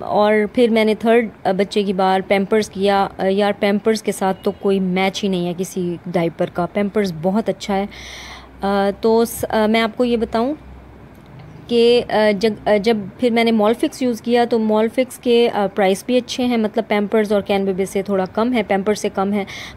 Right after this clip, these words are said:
मगर इसका result बहुत अच्छा है, इसकी absorption बहुत अच्छी है। अ, जो local, अ, brands होते हैं ना, मतलब दो, जो local diapers होते हैं वो आपको ट्वेंटी टू pieces की बजाय फ़ोर्टी फ़ोर मिल जाएंगे, मगर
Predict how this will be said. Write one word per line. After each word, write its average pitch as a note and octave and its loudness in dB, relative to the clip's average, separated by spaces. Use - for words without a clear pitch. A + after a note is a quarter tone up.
मगर A#3 4
इसका G#3+ 0
result G3 2
बहुत F#3 -2
अच्छा G3+ -2
है, G3 0
इसकी F#3+ -4
absorption F#3 0
बहुत G#3 0
अच्छी G3 -4
है। G3+ 2
अ, - -12
जो A#3 6
local, A3+ 4
अ, - -4
brands G#3+ 2
होते A3+ 0
हैं B3 2
ना, A3+ 0
मतलब G#3+ 0
दो, G3+ 2
जो F#3 0
local G#3+ 2
diapers F3 0
होते F3+ -4
हैं F#3 0
वो G#3 2
आपको A#3 2
ट्वेंटी A#3+ 0
टू A#3 -2
pieces G#3+ -4
की G3+ 0
बजाय G#3 2
फ़ोर्टी C4 -2
फ़ोर F#3+ 2
मिल F3 0
जाएंगे, F3+ -2
मगर A3+ 4